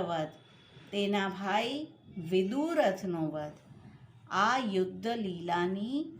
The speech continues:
સમાપ્તિ. યુદ્ધ લીલાના પ્રસંગો અહીં પૂરા થાય છે. અઠ્ઠાવન. તીર્થયાત્રા રામસ્ય મધ્યે સુતવધસ્તત તત્પુત્ર સ્થાપનમ તત્ર બલ્વલસ્ય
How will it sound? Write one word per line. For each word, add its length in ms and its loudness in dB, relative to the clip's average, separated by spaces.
સમાપ્તિ. 580 -2
યુદ્ધ 220 -2
લીલાના 560 0
પ્રસંગો 640 -4
અહીં 520 -2
પૂરા 360 4
થાય 300 -4
છે. 240 -6
અઠ્ઠાવન. 800 -4
તીર્થયાત્રા 1000 2
રામસ્ય 680 -2
મધ્યે 640 -4
સુતવધસ્તત 1300 -2
તત્પુત્ર 680 0
સ્થાપનમ 680 0
તત્ર 420 -6
બલ્વલસ્ય 1080 0